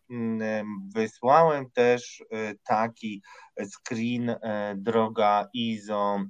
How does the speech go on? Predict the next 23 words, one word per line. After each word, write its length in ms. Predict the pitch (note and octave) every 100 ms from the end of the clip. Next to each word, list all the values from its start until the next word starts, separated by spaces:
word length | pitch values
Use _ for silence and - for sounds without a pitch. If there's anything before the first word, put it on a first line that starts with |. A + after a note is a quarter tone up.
| A2
e, 200 | G2 G2 G2
w 40 | G#2
mailu, 640 | A#2 A#2 A2+ A2+ G#2+ G#2+ _ - _ _
e, 360 | G#2 G2 G3+ G3
koalicja 760 | - B2+ D3 D#3 - C3 A#2+ A#2 _ _
z 120 | - D#3+
Rumunią, 640 | A3 F#3 B2 A2 A#2 A#2
choć 360 | - G3 G3
Tusk 360 | - G2 F#2+ -
ostrzegał 600 | - A3+ - - F#2 F#2+ F#2+
w 140 | - -
czerwcu. 640 | G3 F#3 C3+ - - - _ - - - - -
E, 160 | G#2+
i 380 | A2 - A3+ C4+
tutaj, 340 | A3 D#3+ E3 D3
drodzy 320 | C#3 C3 A2+
państwo, 680 | D3+ F3 G3 - D#3 D3 B2+
m, 260 | C3 B2+ A#2+
Polska 360 | - D3 C3+ C3
Agencja 480 | A#2 B2+ B2+ B2 G#2
Prasowa, 840 | - G2 - E3 D3 C#3+ C3+ B2+ - A2
zawsze 420 | G2+ A#2 - G#2+
gotowa, 640 | F#2 F#2+ C#3 D#3 C#3+ C3